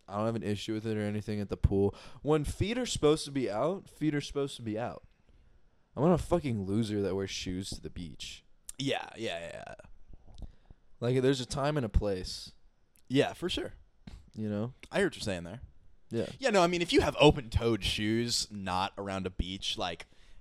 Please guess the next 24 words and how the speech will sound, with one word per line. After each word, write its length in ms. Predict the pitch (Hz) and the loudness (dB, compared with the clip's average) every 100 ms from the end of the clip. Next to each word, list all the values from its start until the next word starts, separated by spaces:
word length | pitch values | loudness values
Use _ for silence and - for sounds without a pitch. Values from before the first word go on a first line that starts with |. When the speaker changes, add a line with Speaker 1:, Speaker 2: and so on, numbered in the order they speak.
| - | -6
Speaker 2:
get 180 | 120 135 | 0 0
a 60 | |
fucking 460 | 110 - 107 - 78 | 0 -4 -8 -8 -18
grip. 340 | - 73 - - - - - - | -14 -14 -4 -4 -4 -10 -16 -10
For 120 | - | -4
Speaker 1:
Like, 220 | 95 139 135 | 4 4 4
Speaker 2:
sure. 60 | |
Speaker 1:
Jude 360 | 107 127 165 185 | 4 6 6 6
just 220 | 165 117 | -2 6
going 300 | 123 123 120 | 8 8 6
barefoot 480 | 107 101 104 117 104 | 2 0 2 4 4
everywhere 600 | 87 101 101 107 117 135 143 - - - _ | 2 -2 2 2 2 0 -8 -20 -20 -20 _
is 180 | - - | -4 -4
just, 280 | 110 113 107 | -2 -4 0
like, 260 | 110 92 90 - _ | 0 0 -6 -20 _
visceral 920 | 98 98 95 95 101 - - 85 78 73 | -12 -10 -8 -2 -2 -2 -4 -8 -8 2
to 120 | 127 | 4
me. 220 | - 151 | 6 6
Speaker 2:
<laughs> 60 | - | 6
Yeah. 400 | - 107 104 113 - _ - - - - - 262 - | 0 0 -6 -10 -14 _ -20 -20 -20 -16 -4 0 0
Yeah. 400 | - 95 98 101 98 - _ - | 0 -2 0 -2 -4 -14 _ -16
Speaker 1:
I 80 | 113 | -12
don't 180 | 113 107 | -10 -10
know. 240 | 104 92 | -10 -12